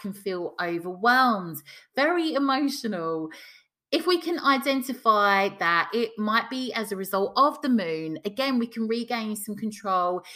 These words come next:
instead of letting our emotions negatively affect us and those around us. We can nurture our sensitivity and give ourselves, if we can, some space to honour how we feel and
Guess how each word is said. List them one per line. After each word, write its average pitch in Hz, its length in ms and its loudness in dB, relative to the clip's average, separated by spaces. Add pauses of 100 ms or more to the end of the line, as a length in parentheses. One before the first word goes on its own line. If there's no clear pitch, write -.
instead 285 380 0
of 285 140 0
letting 254 440 -2
our 202 180 0
emotions 196 720 -6
negatively 185 720 -8
affect - 500 -6
us 226 220 2 (120)
and 202 140 -2
those 160 320 -6
around 233 480 2
us. 143 460 -2 (500)
We 254 100 -2
can 262 240 2
nurture 269 460 4
our 233 220 2
sensitivity 202 1120 -4
and 196 400 -2
give 240 160 -2
ourselves, 240 560 0 (140)
if 208 160 -10
we 208 80 -8
can, 220 640 2 (260)
some 240 220 0
space 254 500 -2
to - 100 -4
honour 208 400 0
how 247 400 2
we 254 140 -4
feel 185 720 -2
and 180 280 -6